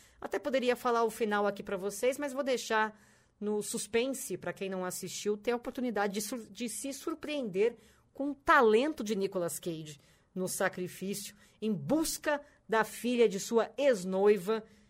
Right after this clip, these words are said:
este policial psicologicamente abalado por conta de um, de um acidente que ele não pôde impedir, e ele embarca, então, nessa jornada. Ah, é legal, viu? Posso falar? Vai assistir. Você vai passar o tempo e não vai passar raiva,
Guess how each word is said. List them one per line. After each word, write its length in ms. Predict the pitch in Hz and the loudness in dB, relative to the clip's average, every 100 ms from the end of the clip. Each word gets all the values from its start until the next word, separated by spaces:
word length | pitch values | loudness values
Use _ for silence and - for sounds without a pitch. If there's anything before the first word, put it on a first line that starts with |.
| _ 180 | _ -2
este 640 | 208 208 - 202 190 180 | -2 -2 -6 -4 -4 -6
policial 920 | - 208 202 - 190 202 196 185 165 - _ | -4 -2 -2 0 2 6 6 4 0 -10 _
psicologicamente 960 | - - 208 196 190 190 185 196 - 190 | -14 -2 2 4 2 -2 -2 -4 -4 0
abalado 880 | 190 170 156 156 214 208 160 151 143 - | 2 2 4 6 6 6 0 -10 -12 -12
por 120 | 170 - | -10 -8
conta 360 | - 175 170 | -6 -6 -6
de 120 | 143 | -10
um, 280 | 156 143 131 123 - | -10 -12 -14 -16 -18
de 140 | 156 156 | -12 -8
um 100 | 151 | -8
acidente 680 | 151 165 139 170 208 - | -6 -6 -4 -2 -2 -4
que 80 | 170 | -8
ele 100 | 151 | -8
não 120 | 151 | -8
pôde 340 | 143 160 143 151 | -10 -8 -8 -8
impedir, 480 | 139 147 135 117 170 | -10 -10 -10 -8 -6
e 360 | 233 208 165 | -4 -4 -4
ele 140 | 165 190 | -4 -4
embarca, 560 | 151 143 175 185 - | -6 -4 -2 -2 -4
então, 260 | 160 156 175 | -8 -6 -6
nessa 280 | 170 - 160 | -6 -6 -6
jornada. 720 | 156 147 143 185 202 196 202 - - - _ _ | -6 -6 -2 0 0 -2 -8 -14 -20 -20 _ _
Ah, 420 | 415 427 381 339 | 4 6 6 6
é 100 | 349 | 6
legal, 420 | 277 180 180 170 | 6 4 4 4
viu? 300 | 156 233 202 | 2 4 4
Posso 340 | - - 302 - | 2 2 2 2
falar? 460 | 226 269 208 - - _ _ 403 | 4 4 4 0 -14 _ _ 4
Vai 160 | 415 | 6
assistir. 560 | 311 - 208 - 165 139 - - | 6 2 -8 -8 -10 -12 -16 -4
Você 200 | - 403 | 0 4
vai 160 | 320 | 4
passar 340 | 302 240 220 190 | 4 2 0 -2
o 60 | |
tempo 420 | - 220 240 233 262 | 2 2 2 0 -4
e 40 | |
não 100 | 269 | 0
vai 140 | 240 | 2
passar 280 | 233 226 214 | 0 -2 -4
raiva, 400 | 143 139 123 135 | -4 -8 -12 -16